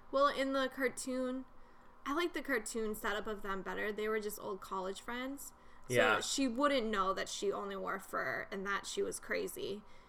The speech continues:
Speaker 1: She hadn't seen her in a lot of years. And Cruella de Vil wasn't a career woman. She was just a crazy lady with a lot of money. Which makes sense of not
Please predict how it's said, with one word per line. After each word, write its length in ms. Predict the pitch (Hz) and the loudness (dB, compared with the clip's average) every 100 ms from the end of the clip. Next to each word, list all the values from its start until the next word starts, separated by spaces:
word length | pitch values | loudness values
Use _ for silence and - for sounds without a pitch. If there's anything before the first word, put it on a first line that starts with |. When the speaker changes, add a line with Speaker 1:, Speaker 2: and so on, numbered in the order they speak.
| - - - | -20 -16 -14
Speaker 1:
She 320 | - - 220 | -8 -2 0
hadn't 260 | 214 208 196 | 2 0 -2
seen 220 | 190 233 | -2 -2
her 100 | 208 | -2
in 60 | 123 | -2
a 60 | 117 | -2
lot 180 | 110 - | 0 -2
of 60 | |
years. 300 | - 101 - | -4 -6 -4
And 120 | 208 220 | -4 -2
Cruella 220 | 240 240 | 0 0
de 80 | 214 | 0
Vil 200 | 208 185 | 0 0
wasn't 280 | 190 190 | 0 -4
a 40 | 175 | -6
career 320 | - 196 180 | -4 -2 -2
woman. 260 | 180 180 202 | -4 -6 -4
She 140 | 190 | 0
was 120 | 180 | 0
just 160 | 175 - | -2 -6
a 60 | |
crazy 340 | - - - 90 | -4 -2 -2 -2
lady 200 | 92 113 | -4 -4
with 180 | - - | -6 -4
a 60 | |
lot 160 | 107 - | -2 -2
of 60 | |
money. 360 | 110 - - 214 - - - - - - - - - | -4 -8 -8 -12 -14 -20 -16 -14 -12 -8 -8 -8 -4
Which 220 | 220 - | -4 -2
makes 220 | 226 - | -4 -4
sense 360 | - 202 185 202 | -4 -4 -4 -4
of 80 | 196 | -4
not 320 | 185 165 | 0 -2